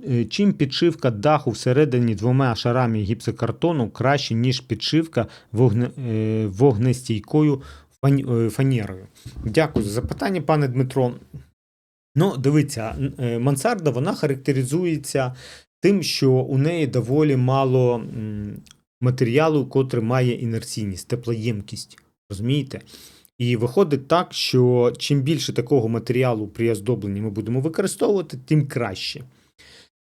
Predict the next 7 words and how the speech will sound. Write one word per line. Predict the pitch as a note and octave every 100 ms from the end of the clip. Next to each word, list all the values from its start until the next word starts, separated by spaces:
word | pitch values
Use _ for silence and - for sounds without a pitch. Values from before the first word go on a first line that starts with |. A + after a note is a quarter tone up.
| _ _ _ _ _ _ _
Фанера | C#3+ E3 B3+ A#3
так, | - B2 F#2+ -
вона | G#2 C#3 A#3+
більш | B2+ E3+ D#3+
щільна, | - - G#2+ F#2+ - -
це | - F#3
дерево. | C#3 B2+ F#2+ F2+ -